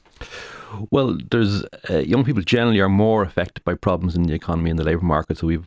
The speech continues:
more or less had in, in recent memory two recessions, you could say the covid one and, and the, the economic, uh, the financial crash.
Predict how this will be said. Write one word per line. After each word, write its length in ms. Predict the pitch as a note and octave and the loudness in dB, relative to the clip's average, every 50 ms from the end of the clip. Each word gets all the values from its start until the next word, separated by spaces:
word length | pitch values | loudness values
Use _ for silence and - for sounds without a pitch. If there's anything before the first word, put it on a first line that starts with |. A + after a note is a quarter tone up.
| _ - | _ -12
more 280 | A#1+ - F2 G2 G2 | -6 -4 0 2 2
or 40 | G2+ | 2
less 120 | F#2 F2+ | 2 2
had 180 | - F#2+ F2 D#2+ | 2 0 0 0
in, 180 | E2+ E2 D#2+ - | 0 -2 -2 0
in 200 | - F2 E2+ E2+ | 0 0 2 2
recent 420 | F2+ F#2+ A2+ A#2+ - - A2+ G2+ | 4 4 2 2 2 0 0 0
memory 280 | - G2 F#2+ F#2 F#2+ F2 | 2 2 2 2 2 0
two 260 | - - - - C#3 | 0 0 0 2 2
recessions, 540 | B2+ A#2 G#2 - A#2+ G2+ G#2 - - G2 F2+ | 2 0 0 0 0 -2 0 0 0 -2 0
you 40 | - | -2
could 80 | E2+ | -4
say 120 | - G2+ F#2 | -2 -2 -2
the 100 | - F#2 | -2 -2
covid 380 | - - G#2 G2+ F#2 F#2 E2+ | 0 2 2 2 2 0 0
one 260 | F2 F2+ F2+ F#2 F2+ F2+ | 2 2 2 2 2 2
and, 140 | F2+ F2 | 2 0
and 240 | E2+ C2 F2+ F2 E2+ | 0 0 -2 -2 -2
the, 80 | F2 E2 | -2 -2
the 180 | - - F2+ | -2 0 0
economic, 540 | F2 F2 - - F2+ F#2 G2+ F#2+ - - - | 0 0 0 0 2 2 2 0 -2 -4 -8
uh, 420 | - - D#2+ F2+ E2 D#2+ C#2 C#2+ D2 | -6 -4 -2 -2 -2 -2 -2 -4 -4
the 160 | - D2 - | -6 -6 -4
financial 360 | - E2 E2+ F#2 - - F#2 | 0 0 2 2 2 0 -2
crash. 340 | - - - F2+ F2 F2 - | -2 0 0 2 2 0 0